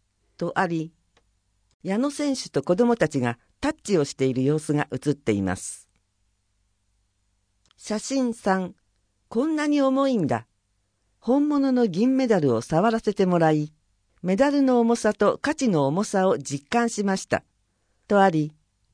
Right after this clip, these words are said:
矢野選手が子供たちに銀メダルを手に持たせているところが写っています。写真四と五。少年少女サッカー大会での一コマ。瞬間的に戦略を考え、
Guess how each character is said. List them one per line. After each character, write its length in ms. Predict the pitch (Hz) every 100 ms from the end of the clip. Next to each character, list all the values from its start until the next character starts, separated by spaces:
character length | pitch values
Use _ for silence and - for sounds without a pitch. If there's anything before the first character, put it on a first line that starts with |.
| _ _
矢 160 | 180 220
野 100 | 285
選 280 | 285 285 269
手 160 | -
が 240 | 139 135 139
子 140 | - 196
供 200 | 262 262
た 140 | 180
ち 120 | 151
に 200 | 139 139 _ _ 139
銀 300 | 170 285 294
メ 120 | 294
ダ 120 | 247
ル 180 | 170 135
を 80 | 120
手 160 | 254
に 100 | 269
持 120 | 180
た 120 | 165 -
せ 140 | 226
て 120 | 165
い 60 | 147
る 100 | 143
と 120 | 147
こ 120 | 180
ろ 100 | 190
が 160 | 196 135
写 180 | 131 147
っ 40 |
て 180 | - 117
い 80 | 104
ま 160 | 95
す。 360 | - - - _ _ _ _ _ _ _ _ _ _ _ _ _ _ _ _ _ _ _ _ _
写 240 | - 208
真 420 | - 269 254 233 _ _ -
四 300 | 285 285 233
と 220 | 143 123
五。 220 | 131 - _ _ _ _ _ _ _
少 320 | - 247 294
年 240 | 294 294 285
少 300 | 277 262 185
女 180 | 147
サ 180 | - 180
ッ 60 | 180
カ 140 | - 285
ー 40 |
大 240 | 285 277 262
会 220 | 185 165
で 120 | 156
の 120 | 135
一 220 | - 170
コ 120 | 156 123
マ。 220 | 107 - _ _ _ _ _ _ _
瞬 300 | - 254 302
間 220 | 277 269
的 240 | 254 240 233
に 120 | 226
戦 260 | - 247
略 300 | 262 240 214
を 60 | 208
考 300 | 208 190 185
え、 240 | 170 135